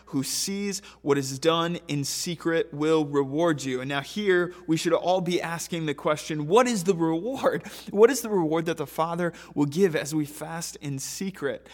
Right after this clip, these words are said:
as we seek him in secret? And don't do it to show off. Don't do it so that other people know we're doing it, but do it in order to seek and worship the Father. What is the reward?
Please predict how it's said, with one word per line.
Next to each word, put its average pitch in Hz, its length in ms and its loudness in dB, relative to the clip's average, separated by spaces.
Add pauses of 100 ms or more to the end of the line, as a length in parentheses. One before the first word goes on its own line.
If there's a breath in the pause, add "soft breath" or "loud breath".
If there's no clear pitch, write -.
(100 loud breath)
as 143 140 -4
we 156 80 -2
seek 196 380 -4
him 180 80 -2
in 151 100 -4
secret? 143 340 -6
And 135 160 -8
don't 165 280 -4
do 170 180 0
it 175 120 -2
to 151 100 -6
show 160 340 0
off. 160 240 4
Don't 165 220 -4
do 170 140 0
it 180 120 -6 (220 loud breath)
so - 100 -4
that 151 140 2
other 165 200 -2
people 151 300 -8
know 147 240 0
we're 175 140 0
doing 143 200 -6
it, 156 120 -4
but 135 200 -8
do 165 200 -2
it 185 160 -2
in 147 100 -4
order 156 240 -4
to 147 180 -10
seek 190 460 -6
and 135 200 -8
worship 175 520 -4 (220 loud breath)
the 147 80 -2
Father. 175 320 0
What 175 260 0
is 196 160 0
the 175 100 4
reward? 156 640 2